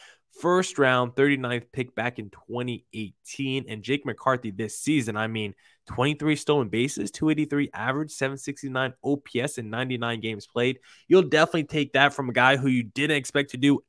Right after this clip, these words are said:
anything this past season. Now, his numbers did dip a little bit at the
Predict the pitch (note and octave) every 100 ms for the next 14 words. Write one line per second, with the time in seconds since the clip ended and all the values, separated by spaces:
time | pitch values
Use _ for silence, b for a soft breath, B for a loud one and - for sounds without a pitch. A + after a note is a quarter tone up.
0 | - A3 A#3+ D3+ B2+ A2 - A2 G2+ -
1 | A2+ A2+ B2 - b b G#3 G#3+ - E3
2 | D3 D#3+ G3 G#3 - A#2 C#3+ G#3 - G3+
3 | B3+ - - G#3 G3+ G3 G3+ - - G3+